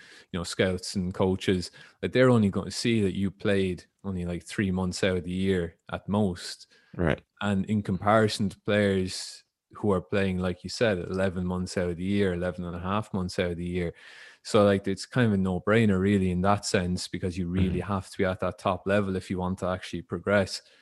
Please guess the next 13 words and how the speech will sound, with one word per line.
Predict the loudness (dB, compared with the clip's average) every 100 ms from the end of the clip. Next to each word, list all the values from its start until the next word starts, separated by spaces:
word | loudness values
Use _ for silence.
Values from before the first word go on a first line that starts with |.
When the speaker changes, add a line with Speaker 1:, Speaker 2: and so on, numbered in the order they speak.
| _ _ _
Speaker 1:
because | -14 0 2 4 0
you're |
just | -4 -4
not | -4 -4
playing | 0 2 4
enough, | 2 -2 -8 -10
and | -4
that's | -2 -2
the | 0
Speaker 2:
Right. | 0
Speaker 1:
reality | 0 -2
of | 0 0
it. | -2